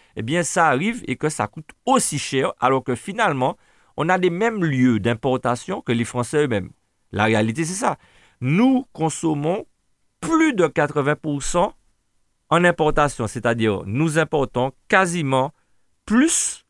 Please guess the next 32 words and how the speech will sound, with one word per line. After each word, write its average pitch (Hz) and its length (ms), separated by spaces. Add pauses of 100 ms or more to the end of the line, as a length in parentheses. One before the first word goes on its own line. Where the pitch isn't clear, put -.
(880)
notamment 165 580
de 117 120
l'Europe 113 400 (280)
et 262 140
de 269 80
la 247 160
France, 196 280
c'est-à-dire 170 420
qu'on 180 140
a 190 80
les 190 140
mêmes 233 520 (340)
lieux 147 500 (240)
d'importation. 113 800 (120)
Bien 117 120
sûr, 202 160
sur 139 160
des 117 100
distances 107 340
plus 135 160
longues, 254 220
parce 107 180
qu'on 101 180
est 110 40
éloigné, 117 580
on 107 60
n'est 101 120
pas 113 160
continentaux, 117 680 (440)
donc 110 200
on 104 140
a 120 200